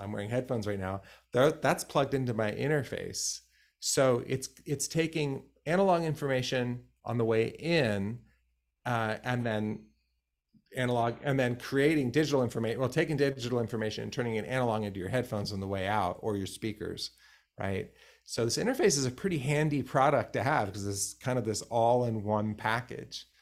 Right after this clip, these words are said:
Um, and again, you could have standalone separate components for that. And again, going back to the very beginning, if you wanna have an expensive hobby, this is,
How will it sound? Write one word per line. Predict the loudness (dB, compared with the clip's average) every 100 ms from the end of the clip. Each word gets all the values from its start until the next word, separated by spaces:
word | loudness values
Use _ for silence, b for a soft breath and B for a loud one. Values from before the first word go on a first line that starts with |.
| b -8
Um, | -4 -2 -2 -6 -10 -20 B B _ -6
and | -4
again, | 2 2 2
you | 0
could | 0 0 2
have | 2 0
standalone | 0 2 2 2 2 2
separate | 2 0 0 -6
components | -4 0 2 0 0
for | 0
that. | 0 -2 -2
And | -6 -4
again, | -4 0 0 2 0 -4 -14 -16 -10
going | -4 -2
back | 0 -2
to | -2
the | 2
very | 2
beginning, | 2 0 0 0 -4 -8 -18 b -12
if | -6
you | -2
wanna | 0 2 4
have | 4
an | 2
expensive | -2 -2 -2 0 -2
hobby, | 2 2 2 -2 -6 -10 b -6
this | 0 2
is, | 2 2